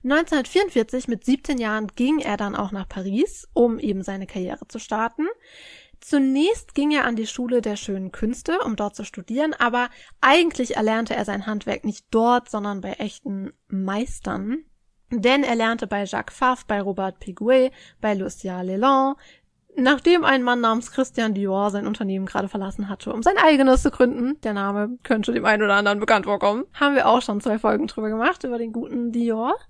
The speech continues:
Und schließlich dann bei Schiaparelli, für die er ganze vier Jahre lang arbeitete. Doch im Februar neunzehnhundertzweiundfünfzig war es dann endlich soweit. Hubert de Givenchy gründete in Paris sein eigenes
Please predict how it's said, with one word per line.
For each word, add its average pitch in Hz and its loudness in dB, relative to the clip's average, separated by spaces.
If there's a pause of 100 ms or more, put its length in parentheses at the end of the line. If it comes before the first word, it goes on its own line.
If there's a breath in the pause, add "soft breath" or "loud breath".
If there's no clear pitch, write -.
(640 loud breath)
Und 359 6
schließlich 285 2
dann 220 0
bei 214 2
Schiaparelli, 202 -4
für - -10
die 190 -4
er 190 -2
ganze 190 -6
vier 202 -4
Jahre 180 -4
lang 180 -10
arbeitete. - -8 (760)
Doch 294 8
im 277 2
Februar 330 4
neunzehnhundertzweiundfünfzig 220 -2
war 208 0
es 240 -4
dann 208 -6
endlich 190 -6
soweit. 185 -4
Hubert 226 2
de 196 -2
Givenchy 190 -4
gründete 269 2
in 240 2
Paris 202 -4
sein 196 -8 (100)
eigenes 196 -4